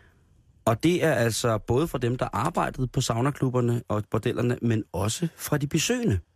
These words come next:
der har været til stede på den her, øh, på, på de her steder, der er blevet renset. Eller, jo, renset.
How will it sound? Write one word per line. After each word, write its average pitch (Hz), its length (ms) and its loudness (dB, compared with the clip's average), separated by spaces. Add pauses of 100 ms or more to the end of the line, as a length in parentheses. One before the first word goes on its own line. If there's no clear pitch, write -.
(1000)
der 117 60 2
har 101 100 2
været 95 420 0
til - 140 -4
stede 101 360 -2
på - 80 -8
den 95 180 0
her, 101 280 0
øh, 95 600 -2
på, 104 120 0
på 104 100 -2
de 101 60 2
her 98 80 2
steder, 101 200 -2
der 107 60 2
er 107 40 -2
blevet 107 140 -2
renset. 98 380 -2 (560)
Eller, 98 300 4 (100)
jo, 98 240 2
renset. 92 340 0